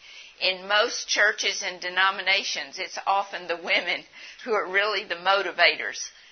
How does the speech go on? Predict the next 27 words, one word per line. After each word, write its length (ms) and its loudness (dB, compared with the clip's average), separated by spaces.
uh, 160 8
for 140 0
missions. 600 -4
They've 320 6
been 300 6
involved 460 10
in 200 0
domestic 720 4
missions, 540 -4
especially 640 2
when 160 -14
we 100 -8
think 280 -6
about 360 4
urban, 540 2
uh, 140 6
type 400 0
ministries 720 -4
and 200 -8
inner 300 -2
city 600 -4
things. 380 -4
And 160 4
then, 160 6
of 140 -2
course, 400 -2
very 400 10